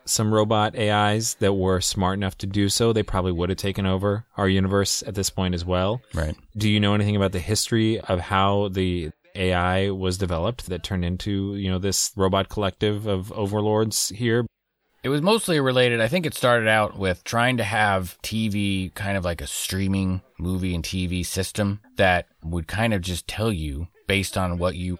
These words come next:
Speaker 2: had watched before and the kind of person you are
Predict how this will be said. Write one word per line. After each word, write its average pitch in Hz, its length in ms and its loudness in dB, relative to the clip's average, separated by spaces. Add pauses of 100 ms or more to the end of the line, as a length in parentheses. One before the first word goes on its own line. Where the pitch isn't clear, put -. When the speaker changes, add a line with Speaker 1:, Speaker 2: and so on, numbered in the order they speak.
(100)
Speaker 2:
had 90 220 -2
watched 85 300 -2
before 131 720 -4
and 78 320 -6
the - 60 -12
kind 92 200 -2
of 80 120 -8
person 131 360 -2
you 123 200 -4
are 113 520 0